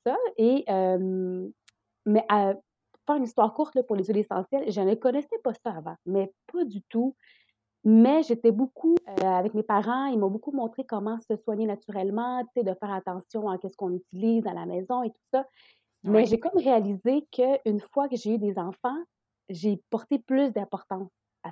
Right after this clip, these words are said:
Speaker 1: ça.
Speaker 2: Ouais.
Speaker 1: Porté, ouais. <laughs> Porté plus d'importance à ça. Puis, euh, donc, ça, les huiles essentielles, je ne connaissais pas ça, mais je voulais trouver une solution naturelle pour ma fille. À ce moment-là, elle avait un an et demi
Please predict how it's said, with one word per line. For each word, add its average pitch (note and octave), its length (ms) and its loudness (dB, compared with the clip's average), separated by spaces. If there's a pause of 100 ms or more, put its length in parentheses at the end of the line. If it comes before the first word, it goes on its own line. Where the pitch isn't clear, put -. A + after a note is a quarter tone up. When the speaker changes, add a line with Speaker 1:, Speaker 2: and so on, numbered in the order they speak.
Speaker 1:
ça. - 60 -14 (520)
Speaker 2:
Ouais. F3+ 360 -2
Speaker 1:
Porté, A3 300 -2
ouais. F#3 160 0 (100)
<laughs> A#3+ 520 8 (360)
Porté D4 300 4
plus D4 240 -6
d'importance A#3 420 2
à G#3+ 100 2
ça. C4 180 0 (720)
Puis, B3+ 380 0
euh, F#3 540 6 (320)
donc, G3 220 2
ça, A#3 80 6
les G#3 120 4
huiles G#3+ 100 4
essentielles, G#3+ 340 2
je B3+ 80 2
ne G3+ 60 0
connaissais G#3 360 -2
pas A3+ 160 0
ça, D4+ 220 -4 (480)
mais A#3+ 220 4
je B3+ 100 2
voulais B3+ 280 0
trouver A3+ 280 -6 (160)
une G#3 140 -8
solution G#3 320 -4
naturelle A#3 500 -6
pour C#4+ 140 -8
ma G3 160 -8
fille. A3 440 -4
À G3 120 -6
ce - 100 -8
moment-là, G3 340 -2
elle B3 80 -2
avait F#3+ 300 -4
un F#3+ 160 -4
an A3 80 -4
et A#3 80 -4
demi G3 320 -4